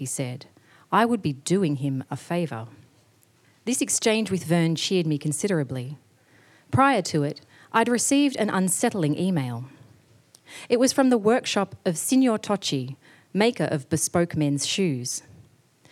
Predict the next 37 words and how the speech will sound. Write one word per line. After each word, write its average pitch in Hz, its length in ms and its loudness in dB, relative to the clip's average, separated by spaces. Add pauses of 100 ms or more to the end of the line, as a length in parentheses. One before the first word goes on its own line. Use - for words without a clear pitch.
(240)
Signor 311 360 4
Tocci 262 380 0
was 220 120 2
nearly 190 240 4
one 196 200 4
hundred 226 420 0
years 180 240 2
old 131 340 -2 (300)
and 208 140 0
lived 233 160 4
in 220 80 2
a 214 80 0
tiny 247 360 2
monastic 185 460 0
town 143 320 0
in 156 160 0
Italy. 139 460 -4 (720)
He'd 208 220 0
been 208 240 4
a 196 80 -4
cobbler 233 400 2
of 156 100 -2
choice 190 380 0
to - 100 -8
the 151 80 0
European 160 480 2
intelligentsia 156 800 0
of 135 120 -4
the 147 80 0
nineteen 143 380 0
sixties. - 680 -8 (960)
I'd 208 160 4
read 226 160 4
an 233 100 2
article 190 460 0
about 139 300 -2
him, 135 300 -4